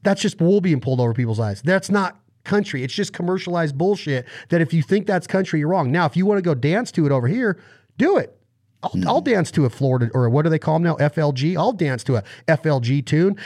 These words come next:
Speaker 1: and be at a party with the Solo Red Cup and drinking a little whiskey out of it. No problem. But don't tell me it's country.
Speaker 2: Right. Yeah, no, I agree, man. I agree. And I think that it, at the end of the day, it all boils down to the song, because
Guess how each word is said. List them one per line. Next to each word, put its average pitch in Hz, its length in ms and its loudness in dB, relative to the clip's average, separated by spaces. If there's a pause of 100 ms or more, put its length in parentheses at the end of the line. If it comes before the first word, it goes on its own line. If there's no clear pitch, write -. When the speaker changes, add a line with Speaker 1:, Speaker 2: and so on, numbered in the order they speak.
Speaker 1:
and 147 160 2
be 170 120 4
at 151 80 2
a 123 40 0
party 160 380 2
with 151 140 0
the 120 60 -4
Solo 160 340 0
Red 143 240 0
Cup 190 240 0
and 131 100 0
drinking 151 280 0
a 147 40 2
little 131 160 2
whiskey 170 320 0
out 120 120 0
of 117 40 -2
it. 135 80 -6
No 160 140 2
problem. 170 420 -2 (320)
But 156 140 -2
don't 196 180 2
tell 175 160 0
me 151 100 0
it's - 120 -8
country. 156 420 -2 (500)
Speaker 2:
Right. 95 280 -4 (560)
Yeah, 113 180 0
no, 135 280 -4
I 123 160 -4
agree, 143 280 -6
man. 110 420 -12
I 117 140 -2
agree. 131 340 -8
And 120 120 -10
I 120 80 -8
think 143 280 -8
that 127 140 -10
it, 120 140 -10 (400)
at 127 160 -4
the 131 120 -2
end 135 120 -6
of 123 80 -10
the 120 80 -10
day, 120 240 -2
it 98 80 -8
all 104 160 -6
boils 101 400 -10
down 104 240 -6
to 95 40 -12
the 95 100 -8
song, 95 420 -6 (640)
because 113 400 -2